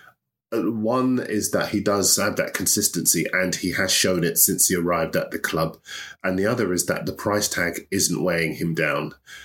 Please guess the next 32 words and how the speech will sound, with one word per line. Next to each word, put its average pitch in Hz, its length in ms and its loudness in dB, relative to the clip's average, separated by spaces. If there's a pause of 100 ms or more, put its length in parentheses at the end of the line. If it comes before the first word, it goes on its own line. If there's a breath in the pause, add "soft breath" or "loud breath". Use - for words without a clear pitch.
(260 loud breath)
Again, 78 520 0 (100)
it - 400 -2
could - 160 0
have 92 160 -2
been 90 200 2
easy 90 300 0
for 85 300 -2
that 80 260 -2
to 85 120 0
be 82 180 0
the 80 120 -2
case 80 320 -2
with 80 120 -2
so 85 200 2
much 82 240 -2
expected - 500 -2
of 85 140 -2
him. 85 240 -4 (320 loud breath)
And 175 160 0
the 139 40 0
fact 127 320 -2
that, 113 140 0
you 120 80 2
know, 98 320 0
the 110 100 0
Newcastle 117 600 0
fan 101 300 0
base 87 260 2
is 98 60 -2
a 90 60 -2
very 113 200 2
demanding 98 720 0